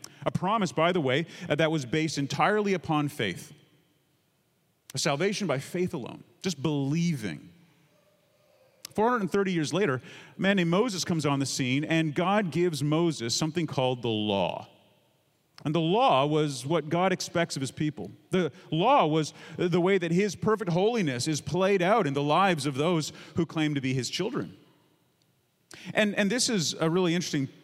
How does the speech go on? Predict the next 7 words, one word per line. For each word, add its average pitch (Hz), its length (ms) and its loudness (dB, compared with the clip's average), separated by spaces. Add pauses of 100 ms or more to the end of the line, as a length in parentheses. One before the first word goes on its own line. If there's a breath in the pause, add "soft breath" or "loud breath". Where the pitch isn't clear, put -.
point 185 240 -2
in 151 100 -2
the 135 60 0
story, 175 460 0
because 139 800 0 (300)
God 135 480 2
reveals 135 1080 -2